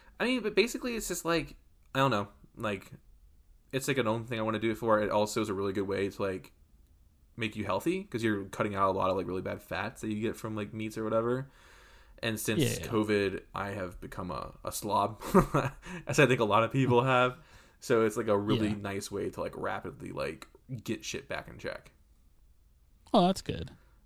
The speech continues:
Speaker 1: But, uh, besides that, uh, I finished the book Eyes of the Dragon, which is from Stephen King.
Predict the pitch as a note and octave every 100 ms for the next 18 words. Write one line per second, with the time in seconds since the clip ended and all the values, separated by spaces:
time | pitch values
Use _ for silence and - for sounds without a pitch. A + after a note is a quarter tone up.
0 | _ G2+ G2+ G2+ G2 G2+ G2 G2 G#2 -
1 | _ _ _ _ _ _ _ _ _ _
2 | _ _ _ - A#2 A#2 A2 G#2+ B2 D#3+
3 | D#3+ - G#2 G2 F#2+ F#2+ B2 A2+ - -
4 | G#2 G#2 - F#3+ G2 F#2+ F2+ F#2+ G2 G#2+
5 | D#3 A3 - G2 - F#2 G2 - G#2 F#2
6 | - F#2+ A#2 E3